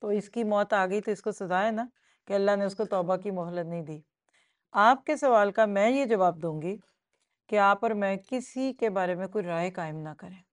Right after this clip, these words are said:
हमारे कल्चर में अमूमन किसी की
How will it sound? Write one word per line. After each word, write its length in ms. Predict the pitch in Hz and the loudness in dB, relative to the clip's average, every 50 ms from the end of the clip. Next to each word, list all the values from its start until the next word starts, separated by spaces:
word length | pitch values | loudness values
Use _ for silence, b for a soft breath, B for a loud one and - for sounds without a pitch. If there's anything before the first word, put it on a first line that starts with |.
| _ _ _ _ _ _ _ _ _ _ _ _ _ _ _ _ | _ _ _ _ _ _ _ _ _ _ _ _ _ _ _ _
हमारे 220 | 208 208 226 254 262 | 2 4 6 6 6
कल्चर 380 | 262 254 247 - 254 254 247 | 4 2 2 2 2 2 2
में 100 | 233 247 240 | 2 2 2
अमूमन 420 | 226 220 220 220 220 226 233 226 220 | 2 2 0 2 2 2 2 0 0
किसी 360 | - 233 202 - 240 233 220 | -4 -6 -4 -4 -4 -4 -4
की 440 | - 240 233 226 226 226 226 226 | -2 -2 -2 0 0 0 0 -2